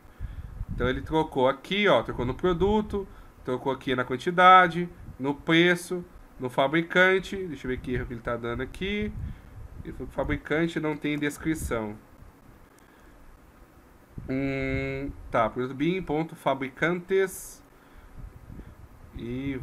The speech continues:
VAR. E falou que ele não achou. Peraí, deixa eu dar uma pausa aqui pra ver aonde que tá o erro. Bem, vamos continuar, depois eu vejo qual que é o problema. Vou até, agora vamos lá no produto bin dois.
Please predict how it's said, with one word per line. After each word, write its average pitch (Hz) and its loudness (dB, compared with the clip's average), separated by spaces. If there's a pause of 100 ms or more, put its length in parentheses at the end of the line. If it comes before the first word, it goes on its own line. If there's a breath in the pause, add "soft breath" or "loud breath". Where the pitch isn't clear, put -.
VAR. 185 2 (1700 loud breath)
E 120 -10
falou 127 -8
que 135 -6
ele 135 -2
não 131 -2 (100)
achou. 127 -4 (600 loud breath)
Peraí, 113 -8
deixa 135 -4
eu - -6
dar 151 2
uma 139 6
pausa 127 6
aqui 151 -2
pra 147 2
ver 135 2
aonde 143 2
que - -12
tá 147 6
o 143 6
erro. 156 2 (360)
Bem, 127 0 (120)
vamos 226 -8
continuar, 156 2
depois 156 -4
eu 151 0
vejo 131 2
qual 123 -2
que - -4
é 131 0
o 123 -4
problema. 110 -2 (720 loud breath)
Vou 160 0
até, 226 0 (200)
agora 139 4
vamos 190 2
lá 202 6
no 190 4
produto 160 2
bin 123 -2
dois. 120 -2